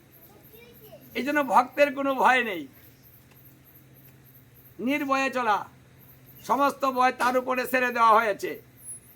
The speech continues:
যা কিছু হবে তার, ওনার ইচ্ছায় সব হবে, আমার কিছু দেখার দরকার নেই। এইভাবে যে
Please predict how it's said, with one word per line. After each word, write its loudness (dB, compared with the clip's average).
যা -2
কিছু -6
হবে 0
তার, 4
ওনার -2
ইচ্ছায় -4
সব 0
হবে, 2
আমার 0
কিছু -6
দেখার -4
দরকার -4
নেই। -6
এইভাবে 4
যে -10